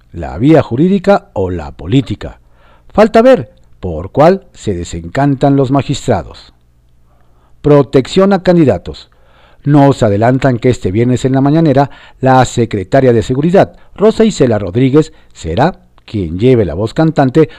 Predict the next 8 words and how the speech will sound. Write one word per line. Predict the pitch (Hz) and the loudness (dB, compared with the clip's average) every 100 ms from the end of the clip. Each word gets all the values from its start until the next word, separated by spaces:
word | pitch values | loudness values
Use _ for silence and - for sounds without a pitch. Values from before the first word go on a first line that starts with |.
| - | -6
pues | - 143 - - | 0 2 0 -6
actualizará | 123 120 - - 113 110 101 120 127 | -2 -2 -2 -2 0 -2 -2 2 2
la | 113 | 2
información | 95 101 95 95 170 | -2 -8 -6 -4 -2
respecto | 185 - 160 - 175 - - | -2 0 0 0 -2 -4 -6
a | 196 | 0
la | 214 208 | 0 0
protección | 220 180 214 - 185 156 | -2 0 -2 0 0 0